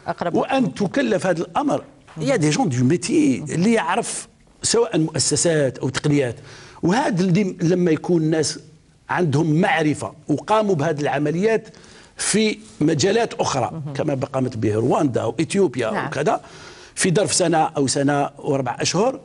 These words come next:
Speaker 2: تمكنوا من إحداث نقلة. لماذا؟ لأن من أعدوا العمليات يتحكموا فيها.
Speaker 1: تثمين المورد
Speaker 2: سوف.
Speaker 1: البشري،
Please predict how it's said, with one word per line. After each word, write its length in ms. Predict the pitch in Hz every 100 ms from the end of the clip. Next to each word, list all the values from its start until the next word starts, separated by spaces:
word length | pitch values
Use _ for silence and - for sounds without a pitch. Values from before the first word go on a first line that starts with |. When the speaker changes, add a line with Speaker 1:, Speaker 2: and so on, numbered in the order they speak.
| -
Speaker 2:
تمكنوا 580 | - 190 185 - 185 185
من 240 | 165 147 -
إحداث 400 | - 160 208 151
نقلة. 340 | 143 117 101
لماذا؟ 420 | 160 240 311 208 196
لأن 480 | - 220 202 185
من 340 | 180 269 269 -
أعدوا 440 | 180 196 180 165
العمليات 580 | 185 156 156 156 349 - - - - -
يتحكموا 560 | 143 131 131 - 147 135
فيها. 240 | - 180
Speaker 1:
تثمين 360 | 247 247 311 262
المورد 400 | 190 233 233 165
Speaker 2:
سوف. 180 | 175 202
Speaker 1:
البشري، 520 | 208 196 170 254